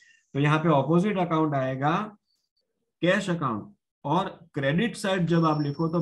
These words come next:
buy word use होता है, बाय cash। Credit में buy word use होता है, debit में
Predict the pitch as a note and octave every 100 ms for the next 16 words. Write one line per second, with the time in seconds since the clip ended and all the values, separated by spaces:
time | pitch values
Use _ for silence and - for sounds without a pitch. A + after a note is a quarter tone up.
0 | B2+ B2+ C#3+ F#3+ F3 E3+ D3 C3+ C3 A#2+
1 | A#2 G#2 - G#2+ G#2+ A2 C#3 - C#3 C3
2 | G2+ - - - - _ _ _ _ _
3 | _ _ _ _ _ _ _ _ _ _
4 | _ _ _ _ _ _ - C#3 D3+ G3
5 | F#3+ F#3 C#3 B2+ D#3 F3 F3+ F#3+ F3 F3
6 | F#3+ G3+ E3+ C#3 C3+ D#3 D#3 F3 G3+